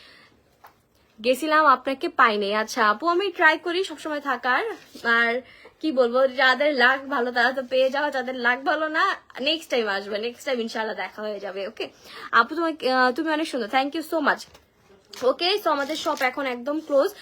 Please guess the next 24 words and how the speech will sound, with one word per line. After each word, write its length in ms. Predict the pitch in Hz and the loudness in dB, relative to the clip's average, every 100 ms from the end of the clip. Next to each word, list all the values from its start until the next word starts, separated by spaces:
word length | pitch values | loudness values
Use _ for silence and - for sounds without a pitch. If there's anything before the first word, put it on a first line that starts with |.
| - - | -20 -16
একটু 260 | 233 311 302 | -10 -4 0
নে-, 260 | 262 240 | 2 2
নে-, 200 | 240 262 | 2 0
নতুন 280 | 254 302 339 | 0 0 -2
কিছু 260 | 349 349 359 | -4 -2 -2
দুই 140 | - 269 | -2 -10
তিনটা 240 | 285 285 | -6 -4
জিনিস 300 | 254 240 254 | 0 0 2
দেখাই 380 | 220 208 262 262 | 2 0 2 2
তোমাদের, 340 | 262 233 226 | 2 0 -2
যেগুলো 280 | 240 233 240 | -2 -2 -2
শপে 340 | 247 262 - 247 | 0 2 2 2
অ্যাভেলেবেল, 480 | 233 233 220 240 | 0 -2 -2 0
ওগুলো 200 | 226 226 | 0 2
আমাদের 260 | 220 220 226 | 0 -2 -2
এখনো 260 | 214 226 220 | -4 -2 0
লাইভও 420 | 196 190 202 240 | 2 2 0 -2
হয় 220 | 233 202 | -2 -2
নাই, 140 | 214 311 - - - 208 | -2 -4 -12 -18 -14 0
but 160 | 226 262 | 2 4
এগুলো 300 | 220 226 254 | 2 6 6
তোমরা 300 | 254 247 240 | 6 4 2
হচ্ছে 500 | 254 247 - 285 403 - - - _ - | 2 -4 2 4 4 0 -18 -20 _ -2
পাবা, 300 | 226 196 185 | 2 2 0